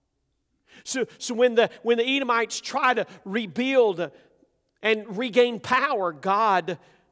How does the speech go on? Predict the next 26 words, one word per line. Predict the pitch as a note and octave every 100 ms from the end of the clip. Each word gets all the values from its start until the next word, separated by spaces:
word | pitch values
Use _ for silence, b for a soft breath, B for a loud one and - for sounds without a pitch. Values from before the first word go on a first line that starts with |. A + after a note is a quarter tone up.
| _
won't | D#3+ D#3 D#3+
allow | D#3+ E3
them | D3 C3+
to | C3+
do | F3
that. | D3 C3+
He |
cuts | C3 F3+ -
them | D3+
off. | D3+ A#2+ A2 - _ _ _ _ _ _ _ _ b b b A3
They, | A#3+ C4+
they | C4+
will | C4+
become | B3+ B3 - C4+
a | A#3
desolate | F#3 D3+ C4 D4 - A3 F#3+
place | - F#3 D#3+
because | - - B3 A3 G3+
of | F3
their | E3+
sinfulness, | - B3 A#3 G3 E3 D#3+
and | F3+ D3+
God | A#3+ B3+ F3+
will, | G3 B B B
will | G#3+ G#3+
not, | G#3 C4 C#4+